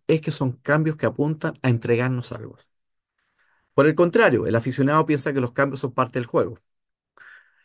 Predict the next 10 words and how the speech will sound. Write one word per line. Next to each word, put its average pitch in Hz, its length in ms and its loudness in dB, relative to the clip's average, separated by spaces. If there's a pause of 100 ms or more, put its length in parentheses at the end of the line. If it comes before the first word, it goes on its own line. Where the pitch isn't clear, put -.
(120)
El 117 480 2
jugador 131 280 2
avesado, 156 500 2
el 113 60 0
jugador, 117 720 -4
el, 95 220 -10
podríamos 110 420 -2
decir, 107 220 -4
los 101 160 -8
maestros, 131 720 -2